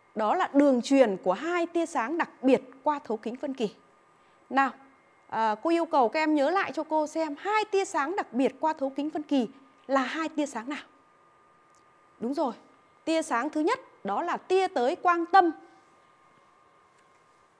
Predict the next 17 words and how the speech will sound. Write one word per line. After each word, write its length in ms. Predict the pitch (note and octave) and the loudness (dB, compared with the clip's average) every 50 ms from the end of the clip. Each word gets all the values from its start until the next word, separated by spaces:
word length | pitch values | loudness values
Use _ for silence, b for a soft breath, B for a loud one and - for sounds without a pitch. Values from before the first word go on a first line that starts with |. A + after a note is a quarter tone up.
| _ _ _ _ _ _ b b b b b b _ - | _ _ _ _ _ _ b b b b b b _ -2
Thì 160 | - D#4 C4 - | -2 -2 0 0
cho 220 | - E4+ E4+ E4+ | 0 0 0 0
tia 220 | E4+ E4+ E4+ E4+ E4 | 0 0 0 0 2
ló 240 | D#4 C4+ C4 D4 | 2 2 0 0
tiếp 240 | F4+ - - A#4+ C#5 C5+ - | -2 0 2 0 0 2 -2
tục 160 | - - - - - - - | -2 -4 -4 -6 -14 -20 -4
truyền 300 | - C#4+ C4+ B3+ A#3+ A3 | 2 4 4 4 4 2
thẳng 300 | A#3+ B3+ G3+ D#3 C3+ E3 - | 2 0 0 0 -4 -10 -8
theo 180 | - D4 D4+ | -4 -4 -4
phương 320 | D4 - E4 E4 E4 D4+ C4+ | -2 -2 -2 -2 -2 -4 -4
của 140 | - - E3+ | -6 -8 -6
tia 160 | - A#3+ C4 | -4 -6 -4
tới. 260 | - F#3+ F#3 - - - - - - _ _ _ _ _ _ _ _ _ _ _ _ _ _ _ _ _ _ _ _ _ _ _ - | -2 -2 -4 -4 -6 -10 -16 -20 -20 _ _ _ _ _ _ _ _ _ _ _ _ _ _ _ _ _ _ _ _ _ _ _ -8
Các 80 | D4 D4+ | -6 -6
em 120 | D4 C#4 | -4 -4
lưu 140 | C#4 C#4 A#3+ | -4 -4 -4
ý, 180 | A3+ B3 C#4 | -4 -6 -8